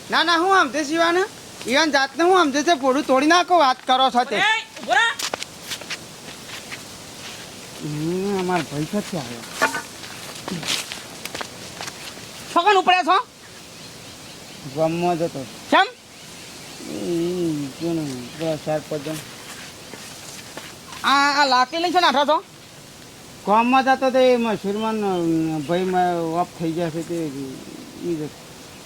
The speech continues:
Speaker 2: ખોટા શાંતિથી ઘેર બેહી રહે કે શાંતિથી આ લાકો એ નાહલ છે? તું કોઈ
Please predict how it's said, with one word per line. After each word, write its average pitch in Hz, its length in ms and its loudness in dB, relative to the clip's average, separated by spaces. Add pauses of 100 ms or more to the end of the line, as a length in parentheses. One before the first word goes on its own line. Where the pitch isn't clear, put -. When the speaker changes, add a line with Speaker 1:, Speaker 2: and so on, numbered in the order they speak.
(100)
Speaker 2:
ખોટા 269 400 6
શાંતિથી 302 580 2
ઘેર 240 300 4
બેહી 320 260 2
રહે 349 120 6
કે 339 120 -4
શાંતિથી 320 400 2
આ 349 80 6
લાકો 302 320 6
એ 349 120 6
નાહલ 302 340 4
છે? 311 120 2
તું 349 100 2
કોઈ 349 180 8